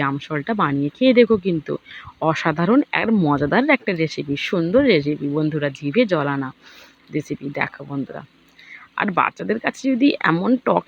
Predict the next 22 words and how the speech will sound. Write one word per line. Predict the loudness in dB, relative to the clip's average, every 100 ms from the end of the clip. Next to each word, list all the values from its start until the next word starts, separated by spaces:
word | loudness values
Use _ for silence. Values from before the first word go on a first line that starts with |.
| 2
দেওয়া | 4 4 4
যায় | 2 2
বন্ধুরা, | 0 0 0 2
বাচ্চারা | 2 0 -4 2 4
আর | 4 2 -2 -4
খাবে | 2 4 6 6
না | 4 4 2
এই | 2
কথাটাই | 0 0 -2 4
কিন্তু | 4 4 2
বন্ধুরা | 0 2 2 2
বল-, | 0 -2 0
বলবে | 0 0 -2
না। | -4 -10 -12 -8 0
বিশেষ | 0 0 -2
করে | 4 6 6 4
বাচ্চারা | 2 2 2 4 2 -6 -16 -6
খাওয়া | 0 2 2
নিয়ে | 2 4
কিন্তু | 4 4 4
বন্ধুরা | 2 2 2 0 -2 -20 _ -8
সারা | -2 2